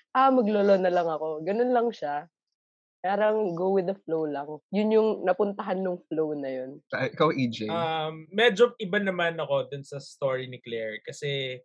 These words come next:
Speaker 3: uh, my parents are both lawyers. So, growing up,
Speaker 2: Mm.
Speaker 3: I was really accustomed to the practice of law. Nakikita ko yung mga libro, pakalat-kalat, mga files, pleadings everywhere in our house. Then,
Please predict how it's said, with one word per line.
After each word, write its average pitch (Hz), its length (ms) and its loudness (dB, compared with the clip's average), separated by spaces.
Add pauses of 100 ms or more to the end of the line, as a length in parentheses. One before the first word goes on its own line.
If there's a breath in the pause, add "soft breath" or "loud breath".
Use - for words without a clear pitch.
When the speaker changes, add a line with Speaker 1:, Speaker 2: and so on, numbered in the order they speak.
(440 soft breath)
Speaker 3:
uh, 123 240 -6
my 151 160 -4
parents 160 480 0
are 160 80 -2
both 147 320 -4
lawyers. 120 800 -10 (240)
So, 135 640 -8 (320)
growing 220 400 2
up, 147 240 0
Speaker 2:
Mm. - 160 -8 (240)
Speaker 3:
I 160 160 0
was 156 160 2
really 170 240 -4
accustomed 131 800 -6
to 147 80 -14
the 127 160 -12
practice - 400 -8
of 165 160 -8
law. 131 400 -8 (720)
Nakikita 151 520 -6
ko 151 40 0
yung 151 160 0
mga 151 160 -2
libro, 156 440 4
pakalat-kalat, 160 960 -2
mga 131 240 -10
files, 165 480 0
pleadings 180 680 -2
everywhere 151 800 -2
in 139 160 -10
our 135 160 -4
house. 110 480 -14 (1000)
Then, 202 520 -2